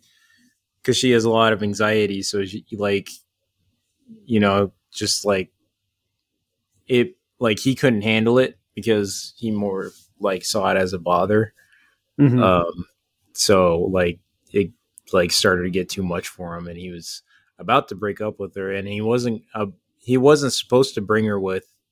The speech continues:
Speaker 1: to the Midsummer Festival, but, uh, yeah, I, you know, after that, all that happened, he ended up bringing her with,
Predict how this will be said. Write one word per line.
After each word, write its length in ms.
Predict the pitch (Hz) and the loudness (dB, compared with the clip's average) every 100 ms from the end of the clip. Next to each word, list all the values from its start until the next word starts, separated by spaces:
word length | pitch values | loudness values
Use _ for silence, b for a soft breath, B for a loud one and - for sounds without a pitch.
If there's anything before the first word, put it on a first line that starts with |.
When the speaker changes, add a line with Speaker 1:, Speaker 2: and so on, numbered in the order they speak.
| _ | _
Speaker 1:
to 120 | - 104 | -8 -4
the 280 | 92 90 87 | -2 -2 0
Midsummer 680 | 98 - 107 92 90 92 - _ _ _ _ _ | -2 -2 -4 -4 -4 -6 -10 _ _ _ _ _
Festival, 600 | - 101 95 - 98 92 | -4 0 2 0 -4 -4
but, 300 | 85 92 92 | -2 0 0
uh, 340 | 90 87 87 92 _ _ _ _ _ _ _ | 0 -2 -4 -8 _ _ _ _ _ _ _
yeah, 380 | 101 98 95 90 | -4 0 0 0
I, 400 | 92 98 - - _ - | -4 -4 -8 -20 _ -8
you 100 | 107 | -4
know, 120 | 95 | -2
after 300 | 92 - 104 | -2 -2 -4
that, 180 | 98 98 | 0 0
all 200 | 98 95 | 2 2
that 220 | 98 95 | 4 2
happened, 480 | 95 92 - 95 95 | 0 -4 -4 -6 -6
he 140 | 101 101 | -6 -4
ended 200 | 95 92 | -2 -4
up 120 | 90 | -6
bringing 280 | 98 98 90 | -10 -10 -10
her 120 | 90 | -10
with, 320 | 95 92 - | -8 -8 -10